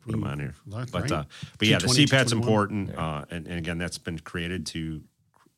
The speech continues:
Speaker 1: create a level playing field for everybody to get into this profession.
Speaker 3: And a
Speaker 1: And
Speaker 3: safety issue
Speaker 1: Yeah.
Speaker 3: for
Speaker 2: Clearly.
Speaker 3: our members. And it's, it's pretty black and white in state statute when we created that language in two thousand nine, the physical agility. And the C pat itself,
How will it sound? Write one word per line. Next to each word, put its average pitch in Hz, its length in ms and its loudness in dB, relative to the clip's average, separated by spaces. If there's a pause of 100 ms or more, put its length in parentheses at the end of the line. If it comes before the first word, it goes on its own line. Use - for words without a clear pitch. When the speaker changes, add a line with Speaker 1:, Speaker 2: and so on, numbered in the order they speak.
Speaker 1:
create 78 200 -8
a 78 40 -8
level 73 220 -6
playing 82 260 -8
field 82 260 -10
for 64 180 -10
everybody 73 360 -8
to 71 360 -8 (420)
get 76 140 -6
into 78 180 -4
this 82 380 -4
profession. 80 720 -4
Speaker 3:
And 73 240 0
a - 40 0
Speaker 1:
And - 80 -2
Speaker 3:
safety 76 640 -2
issue 52 340 -12
Speaker 1:
Yeah. - 180 -4
Speaker 3:
for 85 380 -4
Speaker 2:
Clearly. 120 240 2
Speaker 3:
our 87 40 2
members. 85 460 -2
And 90 120 -2
it's, - 320 -4
it's - 240 -4 (360)
pretty 120 200 6
black 107 260 4
and 101 100 4
white 98 200 6
in 90 160 4
state 85 300 -2
statute 73 520 -6
when 80 160 -4
we 80 260 -4
created 82 360 -4
that 76 120 -4
language 80 380 -2
in 131 140 -8
two - 140 -6
thousand 73 300 -6
nine, 71 220 -8
the 71 80 -10
physical 78 380 -2
agility. 76 380 -4
And 82 120 -2
the 76 140 -4
C - 260 0
pat 87 280 -2
itself, 85 640 -2